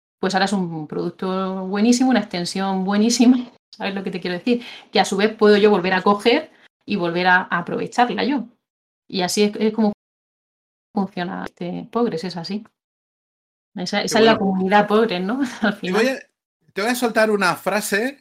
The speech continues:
Speaker 2: que aquí un colega, un colega mío D B A de muchísimos años me dijo y es... Eh,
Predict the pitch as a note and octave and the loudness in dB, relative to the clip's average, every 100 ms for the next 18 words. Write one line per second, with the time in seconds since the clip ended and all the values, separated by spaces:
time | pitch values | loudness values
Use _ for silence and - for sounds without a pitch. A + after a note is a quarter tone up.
0 | _ D#3+ D3 F3 F3+ E3 E3 D3+ C#3+ C3+ | _ -4 -4 -2 -4 -4 -4 -4 -2 -2
1 | C3 B2 B2 D3 C#3+ C#3 C3 B2 B2+ B2+ | -2 -4 -4 -6 -6 -4 -4 -2 -2 -2
2 | B2 A#2+ A2+ A2 A2 A#2 A#2+ A#2+ A2+ A2+ | -4 -4 -6 -8 -6 -4 -2 0 0 -4
3 | A2+ A#2 A2+ A2 A#2+ B2 D#3 C3 A2+ A2 | -8 -10 -12 -10 -8 -6 -8 -8 -8 -8
4 | A2 - C3+ D3+ D3+ B2 A#2+ A#2 G#2 - | -12 -12 -8 -8 -8 -8 -6 -6 -6 -10
5 | - - - B2 A2+ A2 A2 G#2 | -18 -20 -12 -8 -6 -4 -4 -6